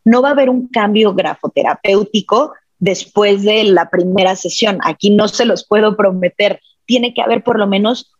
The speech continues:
un mes de práctica y hacerlo con esa conciencia. Estoy haciendo esta letra grande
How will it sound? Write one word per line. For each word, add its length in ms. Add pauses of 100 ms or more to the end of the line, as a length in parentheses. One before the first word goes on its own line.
(160)
un 260
mes 220
de 100
práctica 840 (100)
y 120
hacerlo 420
con 160
esa 220
conciencia. 680 (160)
Estoy 400
haciendo 480
esta 220
letra 360
grande 480